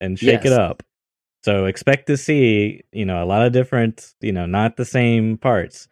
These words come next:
Speaker 1: And then you just look at the A Ks and they just got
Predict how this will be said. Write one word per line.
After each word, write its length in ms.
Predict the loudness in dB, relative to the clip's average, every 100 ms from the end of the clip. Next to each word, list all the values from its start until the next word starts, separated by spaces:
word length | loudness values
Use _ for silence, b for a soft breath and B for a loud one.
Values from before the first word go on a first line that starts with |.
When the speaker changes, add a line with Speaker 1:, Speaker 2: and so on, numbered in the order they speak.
| _ _ _
Speaker 1:
And 100 | -2
then 160 | 2 4
you 120 | 2
just 200 | 0 -2
look 140 | -2 -4
at 80 | -4
the 180 | -4
A 120 | -2 -4
Ks 340 | -2 -2 -2
and 100 | -2
they 100 | -4
just 200 | -4 -8
got 200 | -8 -8